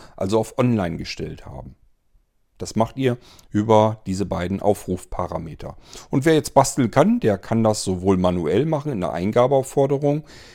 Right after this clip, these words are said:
der kann sich eine Verknüpfung irgendwo hinlegen und in dieser Verknüpfung oben, da kann man eben auch diese Parameter mit hinzufügen. Ähm, ich kann Batch-Programme damit benutzen.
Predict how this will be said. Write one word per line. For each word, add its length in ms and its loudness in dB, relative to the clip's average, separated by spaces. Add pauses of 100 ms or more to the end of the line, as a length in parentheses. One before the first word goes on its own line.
(200)
der 100 0
kann 200 0
sich 160 -8
eine 120 -6
Verknüpfung 760 0
irgendwo 340 -2
hinlegen 840 0
und 180 -4
in 100 0
dieser 180 -4
Verknüpfung 540 -6
oben, 220 -2
da 80 0
kann 180 -6
man 140 -2
eben 200 -6
auch 200 0
diese 360 0 (360)
Parameter 580 -2
mit 360 6 (140)
hinzufügen. 960 -2 (760)
Ähm, 720 2 (360)
ich 240 6
kann 460 2 (260)
Batch-Programme 1120 0
damit 440 0
benutzen. 720 0